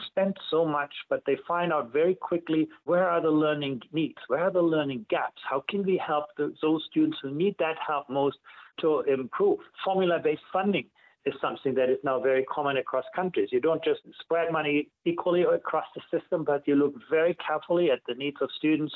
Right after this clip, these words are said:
schools, and the education system, and then build your financing around that. And those things, I believe, are actually not rocket science. There is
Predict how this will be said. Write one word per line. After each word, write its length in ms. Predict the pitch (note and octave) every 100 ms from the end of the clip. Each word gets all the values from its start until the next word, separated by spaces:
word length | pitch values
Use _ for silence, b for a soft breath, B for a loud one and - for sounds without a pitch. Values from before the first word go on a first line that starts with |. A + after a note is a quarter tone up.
| -
schools, 320 | D3+ D3+ D3+ -
and 140 | C#3
the 120 | C#3 C3+
education 580 | B2 C3 D3 C#3+ C#3 -
system, 280 | D3 - D#3
and 80 | D#3
then 120 | D#3 D#3+
build 200 | F#3 F#3
your 180 | F3 E3 B B B B _ -
financing 640 | G3 F3+ E3 - E3+ E3 -
around 380 | F3+ E3+ F#3 F3+
that. 120 | D#3 - b b _
And 120 | G3+
those 220 | A3+ B3 A#3+
things, 200 | A#3 A3
I 180 | G3 G3 -
believe, 280 | F#3 A3 A3
are 100 | D#3+ F3+
actually 540 | F#3 - - E3+ E3 D#3+
not 220 | D#3 G3+ - _ _
rocket 320 | E3 E3+ - E3 -
science. 380 | F#3 E3+ F4+ - -
There 180 | C#3+
is 60 | C#3